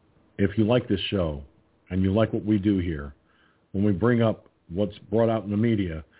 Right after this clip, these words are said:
and we s-, sit here and dissect it, and we give it to you straight, to the point, and raw, help us out here by s-, to stay on the air by sending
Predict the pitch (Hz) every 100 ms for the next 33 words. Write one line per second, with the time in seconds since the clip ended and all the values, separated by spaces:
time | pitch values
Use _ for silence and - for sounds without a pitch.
0 | - - 90 98 101 - - - - -
1 | - - 151 104 110 98 92 92 - -
2 | 139 - 139 - _ _ _ _ _ _
3 | _ _ _ _ _ _ _ _ _ _
4 | _ _ _ _ _ _ _ - 92 87
5 | 92 117 104 - 87 - - 123 95 73
6 | _ _ _ _ _ _ 135 117 117 113
7 | 82 80 80 80 101 117 139 151 _ _
8 | _ _ _ _ _ _ _ _ _ _
9 | _ _ _ _ _ - 165 165 110 107
10 | 85 90 85 71 82 - - 92 87 -
11 | 113 101 95 95 87 80 95 95 - -
12 | - _ _ _ _ _ _ _ - 147
13 | 147 135 131